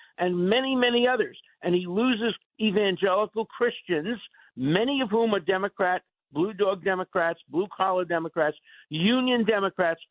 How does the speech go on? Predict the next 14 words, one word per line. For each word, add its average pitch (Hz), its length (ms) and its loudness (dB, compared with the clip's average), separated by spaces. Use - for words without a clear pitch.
who 202 160 -2
support 208 420 0
Israel. 139 480 -4
So 185 240 0
it's 208 240 0
a 170 100 0
terrible 208 440 0
mistake 180 480 -2
of 139 100 -4
Biden 143 520 -2
to 175 400 0
go 233 260 2
against 214 420 0
Israel 156 560 0